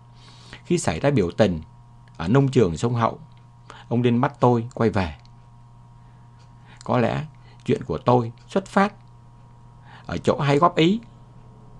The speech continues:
Có lần, anh Sáu nghe có vẻ không vui. Sau đó ông Vũ Đình Liệu vào mượn hồ sơ ở trong tù của tôi ra, rồi in ra.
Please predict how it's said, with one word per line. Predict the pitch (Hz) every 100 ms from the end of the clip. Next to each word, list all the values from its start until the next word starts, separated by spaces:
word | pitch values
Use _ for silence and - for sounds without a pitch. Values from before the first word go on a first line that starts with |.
| - - - - -
Có | -
lần, | 151 90 76 - - - - - - - - -
anh | 117
Sáu | 120 113 131 185 196 - - - - - - - - - - - - - - - -
nghe | 143
có | 143 160
vẻ | 87 76
không | 143 156
vui. | 151 175 151 - - - - - - - - - - - -
Sau | - 120
đó | 135
ông | 131
Vũ | 147
Đình | 135 90
Liệu | 92 - - - - - - -
vào | 87
mượn | 101 -
hồ | 113 98 78
sơ | 117 123 117 - - - - - - - - -
ở | 85
trong | - 127
tù | 127 104 80
của | -
tôi | 117 117
ra, | 113 113 107 - - - - - - - - - - - - -
rồi | 90 -
in | 123 117
ra. | 120 107